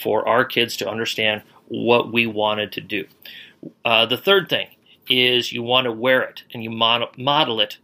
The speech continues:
daily, essentially. You are going to attack everything that you do. You're going to attack that practice plan. You're going to attack that film. You're going to attack practice by being really prepared, by knowing what you w-, want to do. You're not making stuff up as you go along, all right?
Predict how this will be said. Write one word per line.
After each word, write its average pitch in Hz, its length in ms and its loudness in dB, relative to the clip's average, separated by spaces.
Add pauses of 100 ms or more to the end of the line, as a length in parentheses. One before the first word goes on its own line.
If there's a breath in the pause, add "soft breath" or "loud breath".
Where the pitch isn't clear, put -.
(160)
daily, 107 440 -4 (140)
essentially. 104 420 -4
You 127 260 2
are 135 140 6
going 120 300 -2
to - 120 -4
attack 110 440 0
everything 107 380 -4
that 101 200 -8
you 98 80 -8
do. 92 180 -10
You're 110 140 -6
going 113 220 -2
to 113 80 0
attack 107 380 -2
that 104 180 0
practice - 300 -4
plan. 98 200 -6
You're 107 100 -8
going 117 120 2
to 104 80 2
attack - 280 0
that 98 200 -4
film. 95 180 -2 (320 loud breath)
You're 123 160 4
going 117 260 4
to 117 100 0
attack 113 360 -2
practice 113 400 0
by 110 140 0
being 107 300 0
really 107 180 2
prepared, 107 440 0
by 104 120 2
knowing 107 240 0
what 104 120 -4
you 113 60 -4
w-, 104 220 -8
want 110 200 2
to 104 60 -4
do. 110 160 -2
You're 107 140 -2
not 110 240 0
making 107 220 -2
stuff - 280 -2
up 104 160 2
as 101 100 -2
you 101 60 -10
go 95 220 -2
along, 92 380 -2
all 98 60 -6
right? 113 220 -2